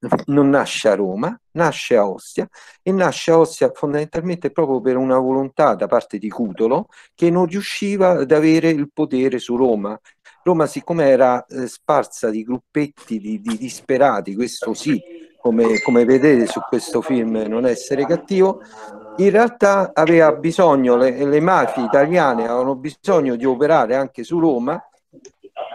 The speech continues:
e non riuscivano perché questi gruppetti che controllavano le varie, eh, zone di Roma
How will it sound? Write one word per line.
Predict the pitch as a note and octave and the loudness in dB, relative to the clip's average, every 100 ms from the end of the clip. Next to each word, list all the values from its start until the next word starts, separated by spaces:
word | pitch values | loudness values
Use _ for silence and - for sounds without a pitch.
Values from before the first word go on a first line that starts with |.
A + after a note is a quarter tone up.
| - - | -14 -8
e | F#3+ | -2
non | F#3 F#3+ | 2 0
riuscivano | F#3 E3+ - F3+ B2 B2 B2 B2 - - _ | 0 -6 -4 -2 0 0 -2 -6 -12 -20 _
perché | - - D#3+ | -8 -6 -4
questi | G3 F#3+ - | -4 -6 -10
gruppetti | D3 D#3+ - F3+ D3+ - B2+ | -6 -6 -4 -4 -4 -6 -8
che | A#2 | -8
controllavano | - B2 - C3+ D3 C3 B2 A#2+ A#2+ | -8 -8 -2 0 2 2 0 -2 -4
le | B2 | -2
varie, | C#3+ C3 A#2+ A2+ | 0 0 0 -2
eh, | G#2+ A#2 A#2+ A#2 A2 | -4 -8 -10 -8 -8
zone | G#2 D#3+ B2+ G#2+ | -2 0 2 0
di | A2+ C#3+ | -4 0
Roma | B2+ A2 G#2+ B2 D#3+ | 0 -2 -4 -2 -4